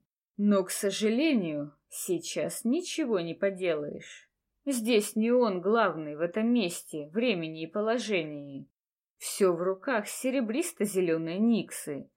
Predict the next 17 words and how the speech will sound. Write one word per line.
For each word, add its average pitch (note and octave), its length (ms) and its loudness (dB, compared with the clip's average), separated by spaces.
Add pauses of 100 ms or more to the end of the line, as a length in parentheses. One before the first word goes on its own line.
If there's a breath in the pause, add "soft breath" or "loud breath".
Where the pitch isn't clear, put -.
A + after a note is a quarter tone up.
(180)
которая, C#4+ 640 4
возможно, C4 840 0 (160)
держит G#3 600 4
в G3+ 80 -4
руках C#4 500 0
нечто F3 400 -6
такое, F#3 760 0
что - 280 -8
сумеет D4+ 640 0
помочь F3 540 -4
выбраться F3 540 -2
отсюда. G3 680 -2 (640)
«Шлёт F#3+ 600 -8 (100)
тебе A3 340 -10
привет, A#3+ 640 -8
хозяйка F3+ 800 -12 (120)
Эльба», F3 540 -10